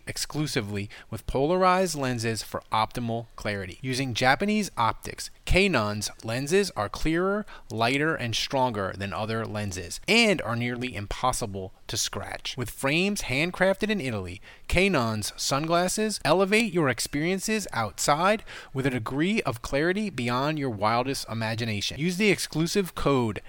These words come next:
Kanon cast fifteen at Kanon dot com to receive fifteen percent off your first pair. That's K A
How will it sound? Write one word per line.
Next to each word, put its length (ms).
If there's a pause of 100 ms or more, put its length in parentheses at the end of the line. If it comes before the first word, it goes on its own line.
(180)
Kanon 600 (180)
cast 520 (180)
fifteen 680 (260)
at 200
Kanon 800
dot 360
com 420 (180)
to 120
receive 380
fifteen 540
percent 380
off 340
your 140
first 640
pair. 460
That's 320 (120)
K 540 (220)
A 440